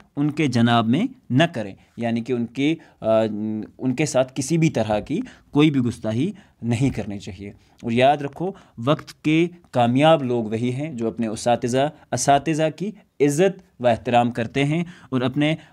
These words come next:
असातिज़ा का ख्याल रखते हैं और उनको वो इज़्ज़त देते हैं जिसके वो हकदार हैं। अगर आजकल की हम सोसाइटी की बात करें तो असातिज़ा को वो इज़्ज़त व एहतराम नहीं मिल पा रहा है और यही वजह है कि, अ,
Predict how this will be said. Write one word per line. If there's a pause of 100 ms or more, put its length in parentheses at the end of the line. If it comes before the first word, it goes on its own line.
(120)
असातिज़ा
का (240)
ख्याल
रखते
हैं (220)
और
उनको (140)
वो
इज़्ज़त
देते
हैं
जिसके
वो
हकदार
हैं। (540)
अगर
आजकल
की
हम
सोसाइटी
की
बात
करें
तो
असातिज़ा
को
वो
इज़्ज़त (180)
व
एहतराम
नहीं
मिल
पा
रहा
है (240)
और
यही
वजह
है
कि,
अ,